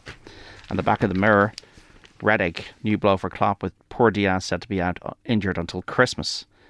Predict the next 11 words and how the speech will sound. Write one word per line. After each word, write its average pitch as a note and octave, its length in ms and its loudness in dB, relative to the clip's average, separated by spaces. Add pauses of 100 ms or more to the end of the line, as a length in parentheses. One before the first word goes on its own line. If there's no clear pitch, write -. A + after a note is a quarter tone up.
(120)
An - 100 -8
Irish F#2 300 -2
group - 320 -6
scheduling F2+ 580 -2
irks - 280 -2
Kenny F2+ 340 0
that - 140 -2
we F2 100 0
don't F#2 160 2
have E2+ 100 0
a F2 140 -2